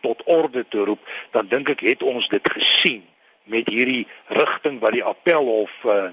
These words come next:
loop met die hele spionasiebande. En dit is positief vir ons demokrasie, dis positief vir die onafhanklikheid van die regbank en, eh, vir alles wat daarmee saamgaan.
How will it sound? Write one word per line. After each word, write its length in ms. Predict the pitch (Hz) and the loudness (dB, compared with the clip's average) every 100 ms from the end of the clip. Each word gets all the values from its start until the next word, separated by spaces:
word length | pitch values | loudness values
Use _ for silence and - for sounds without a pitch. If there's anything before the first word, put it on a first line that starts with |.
| 87 104 | -8 0
loop 240 | 131 101 - - - - | 2 2 -4 -20 -20 -10
met 140 | 113 | -6
die 100 | 113 | 0
hele 200 | 110 123 | 2 2
spionasiebande. 1000 | 123 - 113 101 98 92 - 95 92 92 - - - | 0 -2 -4 0 0 0 -2 -4 -4 -10 -12 -10 -4
En 100 | 156 | -2
dit 160 | 131 | -2
is 120 | 123 - | -4 -4
positief 480 | 226 220 165 160 156 | 0 0 0 -4 -2
vir 100 | 156 | -2
ons 200 | 139 127 | -2 -4
demokrasie, 760 | 120 131 - 123 110 - 147 131 - - | -4 -4 -2 0 0 0 -2 -6 -14 -6
dis 200 | 110 - - | 0 0 2
positief 560 | 220 208 139 - 135 - - - - | 2 2 0 -6 -8 -8 -16 -20 -2
vir 100 | 135 | -2
die 120 | 127 | 0
onafhanklikheid 840 | 120 127 107 107 160 131 117 110 107 - - - | 0 0 2 0 0 -2 0 -2 -2 -12 -20 -2
van 140 | 135 | -2
die 140 | 113 98 | 0 2
regbank 640 | 131 156 - 147 156 - | 2 0 -2 -4 -4 -10
en, 440 | - 135 117 113 | -4 -4 -4 -2
eh, 100 | 110 | -2
vir 200 | - 127 | 0 0
alles 300 | - 123 117 | 2 0 0
wat 160 | 107 101 | -2 0
daarmee 300 | 98 95 95 | -2 -2 0
saamgaan. 500 | - 120 - - | 2 2 -2 -12